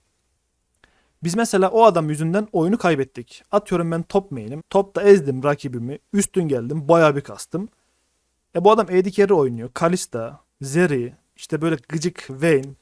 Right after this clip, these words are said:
tarzı taşıyıcılığı fazla olan karakterlerden oynuyor. E, takım savaşlarında ben buna bir bok yapamayacağım ki. Flash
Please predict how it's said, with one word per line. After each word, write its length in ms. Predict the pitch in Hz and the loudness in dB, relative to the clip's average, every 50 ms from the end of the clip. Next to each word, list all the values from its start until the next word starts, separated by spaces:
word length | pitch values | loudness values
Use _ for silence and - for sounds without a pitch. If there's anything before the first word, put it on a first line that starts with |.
| _ _ _ _ _ _ _ _ _ | _ _ _ _ _ _ _ _ _
tarzı 280 | - 139 131 127 139 151 | -8 -8 -6 -6 -6 -8
taşıyıcılığı 600 | - - 156 147 - 175 170 156 165 160 170 160 | -6 -6 -6 -6 -4 -6 -4 -4 -2 -4 -4 -4
fazla 340 | - - 147 156 160 160 170 | -2 -2 -2 -2 0 0 0
olan 180 | 170 151 135 _ _ _ _ _ _ _ _ _ - | 0 -2 -4 _ _ _ _ _ _ _ _ _ -14
karakterlerden 720 | - - 156 170 170 - - 175 165 165 165 - 180 180 | -4 -2 -2 -2 -2 -2 -2 -2 0 0 0 -2 0 -2
oynuyor. 420 | 160 131 117 110 123 143 185 226 _ _ _ _ _ _ _ _ _ _ _ _ _ _ _ _ _ _ _ - - | -2 -2 -4 -4 -6 -6 -6 -8 _ _ _ _ _ _ _ _ _ _ _ _ _ _ _ _ _ _ _ -16 -14
E, 40 | |
takım 300 | - - 180 - 233 226 | -8 -6 -4 0 0 -2
savaşlarında 720 | 220 233 233 226 220 - 214 214 214 220 202 165 143 135 135 | 0 2 0 0 0 0 -2 0 0 0 -2 -2 -4 -4 -2
ben 200 | 160 175 185 190 | 0 0 2 0
buna 240 | 220 208 175 127 127 | 0 0 -2 -2 -4
bir 120 | 151 151 | -4 2
bok 200 | 175 190 190 - | 2 2 2 2
yapamayacağım 460 | 196 190 208 208 214 226 214 277 240 196 | -4 -2 0 0 0 0 0 0 -2 -4
ki. 180 | - - 117 | -6 -10 -14
Flash 340 | - - - 180 202 202 - | -10 -6 -2 -2 -2 -2 -4